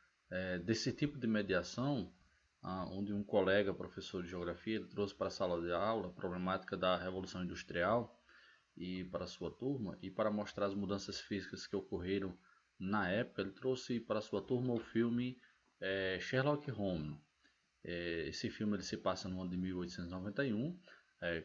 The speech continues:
claro que já no auge da Revolução Industrial,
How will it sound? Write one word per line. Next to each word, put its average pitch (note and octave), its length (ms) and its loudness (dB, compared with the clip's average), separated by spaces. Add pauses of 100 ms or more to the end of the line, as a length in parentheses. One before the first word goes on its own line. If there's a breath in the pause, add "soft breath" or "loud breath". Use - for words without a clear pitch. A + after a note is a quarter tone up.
claro F2 220 0
que E2 320 -10
já E2 160 -6
no E2+ 160 -4
auge E2 240 -2
da D#2 80 -4
Revolução D#2+ 460 -8
Industrial, F2+ 680 -2